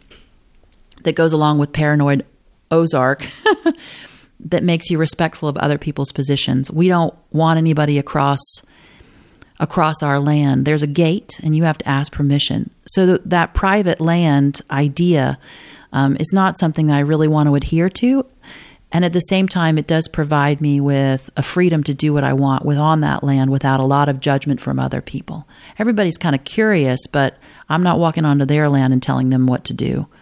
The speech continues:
And I'm in the county, I'm not in the city, so I can literally build whatever I want to without having to get a permit. And that's pretty rare. If you're from California, you know that that's incredibly rare.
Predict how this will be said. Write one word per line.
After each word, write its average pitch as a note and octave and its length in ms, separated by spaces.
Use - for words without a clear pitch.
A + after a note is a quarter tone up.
And - 140
I'm E3+ 200
in D#3+ 80
the D3+ 80
county, E3+ 420
I'm C#3 120
not C#3+ 180
in C#3+ 100
the C#3+ 80
city, D3+ 380
so D3 200
I D3 180
can D3 180
literally D#3 400
build D3 280
whatever D3 320
I E3+ 140
want F3+ 300
to C#3+ 300
without D#3+ 220
having C#3+ 220
to C#3 40
get C3+ 140
a B2+ 40
permit. - 440
And F3 140
that's - 300
pretty F#3 220
rare. C3 300
If - 100
you're C#3 160
from C#3+ 180
California, E3 560
you C#3+ 140
know D3+ 240
that C3+ 180
that's C#3+ 320
incredibly C#3 460
rare. - 340